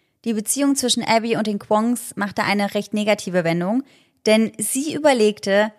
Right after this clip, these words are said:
die Wohnung in den Kadoorie Hills zu verkaufen. Hierzu muss man Folgendes wissen. Berichten zufolge wurde die Wohnung von Abby bezahlt, war aber auf den Namen von Alex Kwongs Vater,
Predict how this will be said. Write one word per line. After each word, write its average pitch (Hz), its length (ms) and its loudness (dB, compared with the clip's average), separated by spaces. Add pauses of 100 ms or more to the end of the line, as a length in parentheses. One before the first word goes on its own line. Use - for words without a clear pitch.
(240)
die 202 140 -2
Wohnung 226 340 2
in 208 120 -2
den 202 200 0
Kadoorie 208 500 0
Hills 190 400 -2
zu - 160 -6
verkaufen. 165 920 -2 (480)
Hierzu 311 400 0
muss 277 180 2
man 226 160 2
Folgendes 196 480 0
wissen. - 380 -10 (480)
Berichten 294 360 0
zufolge 233 540 2
wurde 226 220 0
die 190 160 -2
Wohnung 226 240 2
von 196 260 0
Abby 190 240 0
bezahlt, 180 640 -2 (320)
war 226 160 6
aber 240 200 4
auf 240 80 0
den 208 160 0
Namen 202 260 2
von 190 260 -2 (160)
Alex 208 400 2
Kwongs 190 400 0
Vater, 208 720 2